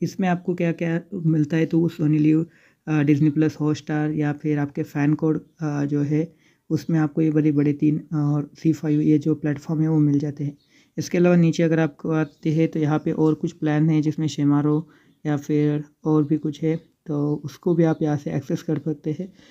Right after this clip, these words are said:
इस तरीके का आपका प्लान होगा, ठीक है। तो अब आपको जो भी प्लान लेना है, सा-, simply से इसके ऊपर क्लिक करेंगे, सब्सक्राइब बटन पर दबा देना है।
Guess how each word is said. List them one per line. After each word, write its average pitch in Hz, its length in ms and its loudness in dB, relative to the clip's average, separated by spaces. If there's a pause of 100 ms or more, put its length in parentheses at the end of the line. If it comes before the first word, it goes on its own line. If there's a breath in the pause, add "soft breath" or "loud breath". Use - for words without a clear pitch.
(180 soft breath)
इस 175 160 0
तरीके 175 280 2
का 160 100 2
आपका 156 220 0
प्लान 139 320 0
होगा, 143 260 -4
ठीक 170 200 -8
है। 202 80 -8 (300 soft breath)
तो 156 60 -2
अब 156 100 4
आपको 160 240 2
जो 175 140 4
भी 180 100 4
प्लान 170 300 2
लेना 165 160 4
है, 180 120 2
सा-, 165 320 -4 (100)
simply 160 220 0
से 170 100 -2
इसके 165 200 -2
ऊपर 156 180 0
क्लिक 156 280 -2
करेंगे, 160 260 0
सब्सक्राइब 147 460 -4
बटन 147 200 -2
पर - 300 -10
दबा 143 200 0
देना 147 220 -2
है। 180 220 -4